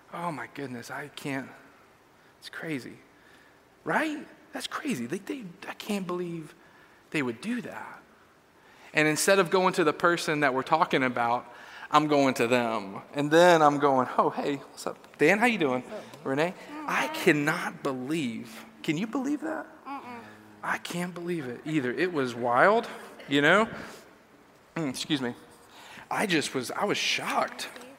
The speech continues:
Speaker 1: I was shocked. I'm sipping tea, you know?
Speaker 2: My tea?
Speaker 1: It's important to know pinky is always up. It's a classy establishment. Pinky up. And I just, I can't believe that he said that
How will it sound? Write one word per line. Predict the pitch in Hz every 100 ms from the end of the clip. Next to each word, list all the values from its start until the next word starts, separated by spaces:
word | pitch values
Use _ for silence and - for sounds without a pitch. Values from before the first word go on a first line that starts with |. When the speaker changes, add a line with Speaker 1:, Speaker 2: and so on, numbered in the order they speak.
| _ -
Speaker 1:
I | 190
was | 226
shocked. | - - 170 - - 147
I'm | -
sipping | 143 - 143
tea, | 143 170
you | 185 175
know? | 190 214
Speaker 2:
My |
tea? | 277 - 285 302 - 143 135 - - - - - - - - - - - - -
Speaker 1:
It's | -
important | 151 156 160 170 151
to |
know | 151 151 165
pinky | 160 151 165
is | 143
always | 143 151 147 127
up. | 180 - - - - -
It's | - -
a |
classy | - 156 151 156 185
establishment. | 165 - 160 165 170 190 196 - - - - -
Pinky | 160 165 170
up. | 165 214 - - - - - - - - - - - - - - 269 - - - - _ _ - - - -
And | 131
I | 127 -
just, | 156 -
I | -
can't | - 170 165
believe | 143 151 180 151
that | 139 -
he | 160
said | - - 233 -
that | - -